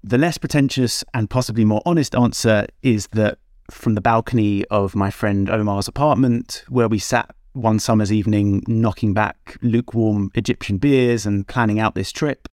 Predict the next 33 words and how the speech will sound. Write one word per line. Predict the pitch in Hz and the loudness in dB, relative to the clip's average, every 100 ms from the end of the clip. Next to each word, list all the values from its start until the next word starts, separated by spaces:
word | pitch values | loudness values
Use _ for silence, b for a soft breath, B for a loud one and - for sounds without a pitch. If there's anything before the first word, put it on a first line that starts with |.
| _ _ _ _ | _ _ _ _
the | 123 113 | 0 2
idea | 113 123 123 117 107 | 2 2 2 2 0
of | 104 | 0
embarking | 110 101 107 104 - | 0 4 2 2 0
upon | 101 - 107 101 | 0 0 -2 0
a | |
madcap | 98 104 104 101 - 107 - _ - | 2 2 0 -2 -6 -8 -8 _ -10
adventure | 104 117 107 - 107 98 - | -2 0 -2 -2 0 0 -2
across | 104 - 104 - | -6 -2 -2 -2
hundreds | - 123 104 98 | -2 0 2 0
of | 101 | 0
miles | 110 101 98 98 | 0 2 0 -2
of | 92 | -4
some | - 104 | -2 -2
of | |
the | 98 | -4
toughest | - 110 - 101 - | -6 -8 -4 -6 -4
terrain | - 110 104 101 | -6 -2 0 0
on | 95 | -2
the | 95 | -4
planet | - 127 110 104 _ - - | -2 0 0 -2 _ -20 -10
to | |
find | 123 - 120 107 | -4 0 2 2
a | |
land | 104 113 113 107 - | 0 0 2 0 -2
that | 113 | -4
was | 117 | -4
beyond | - 123 117 120 120 | -2 0 4 4 2
the | 120 | 0
reach | 113 120 - | 0 0 -2
of | 110 | 0
any | 107 98 | 0 2
government, | 127 - 117 113 | 0 2 0 0